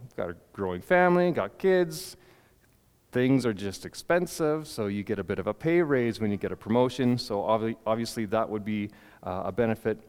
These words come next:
Uh, I thought it would be a nice, um, natural step forward in the advancement, inva-, advancement of my career. And so there's a few just objective positives with that. But something deeper was going on,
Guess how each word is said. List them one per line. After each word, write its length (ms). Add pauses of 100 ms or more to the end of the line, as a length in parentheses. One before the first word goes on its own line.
(360)
Uh, 180
I 80
thought 220
it 60
would 80
be 100
a 20
nice, 440
um, 480
natural 600
step 380
forward 420
in 160
the 100
advancement, 600 (140)
inva-, 280 (100)
advancement 460
of 100
my 160
career. 540 (260)
And 100
so 100
there's 140
a 60
few 280
just 280 (100)
objective 760 (220)
positives 640 (160)
with 120
that. 200 (1300)
But 340 (840)
something 600
deeper 500
was 160
going 340
on, 540